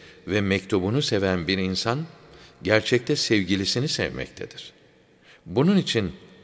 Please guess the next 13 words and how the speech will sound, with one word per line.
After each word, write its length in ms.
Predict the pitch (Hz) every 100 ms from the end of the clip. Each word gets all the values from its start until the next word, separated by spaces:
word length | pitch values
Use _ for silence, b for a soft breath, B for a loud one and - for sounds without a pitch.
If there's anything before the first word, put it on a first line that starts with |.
| -
Allah 320 | 95 98 113
sevgisi 560 | 113 - 98 92 - 101
kalbinde 500 | - 95 90 95 90
galip 460 | 82 85 85 117 120
olanlar 580 | 101 104 104 113 127 - B B B B -
Allah'ın 600 | 98 98 107 104 117 90
bütün 480 | 92 - 170 175 123
yaratıklarını 760 | 92 90 85 95 - 82 80
severler. 720 | 123 - 65 65 60 50 - - B B B -
Çünkü 360 | - 127 110
onlar 520 | 87 107 113 143 131 - - - - - -
onun 400 | 107 107 139 156
yaratığıdırlar. 1040 | 95 71 69 - 67 65 64 62 - -